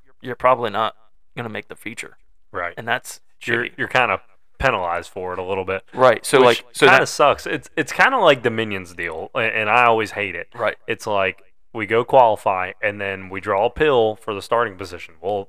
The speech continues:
Speaker 2: they put six sixes, five fives, four fours, three
Speaker 1: So on,
Speaker 2: threes,
Speaker 1: yeah.
Speaker 2: so on and so forth. And most of the time, it's a six.
Speaker 1: Yeah.
Speaker 2: And y-, it's almost like you're penalized for <laughs> being fast. And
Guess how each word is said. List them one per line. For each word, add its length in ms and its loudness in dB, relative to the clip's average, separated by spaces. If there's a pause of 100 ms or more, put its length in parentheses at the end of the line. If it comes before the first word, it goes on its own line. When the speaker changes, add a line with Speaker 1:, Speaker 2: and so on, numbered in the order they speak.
Speaker 2:
they 120 -2
put 260 -10
six 240 -8
sixes, 340 -4
five 260 -2
fives, 320 0
four 200 -6
fours, 460 -8
three 180 -10
Speaker 1:
So 140 0
on, 80 -4
Speaker 2:
threes, 200 -8
Speaker 1:
yeah. 160 -8 (140)
Speaker 2:
so 160 -4
on 80 0
and 80 -8
so 160 -2
forth. 300 -8 (640)
And 500 -4 (200)
most 260 -6
of 100 -6
the 80 -4
time, 200 -2
it's 120 -10
a 60 -10
six. 440 -4
Speaker 1:
Yeah. 180 -6
Speaker 2:
And 100 -14
y-, 100 -14
it's 180 -4
almost 300 2
like 160 0
you're 100 -8
penalized 540 6
for 100 -4
<laughs> 220 -12
being 180 2
fast. 520 -4
And 200 -12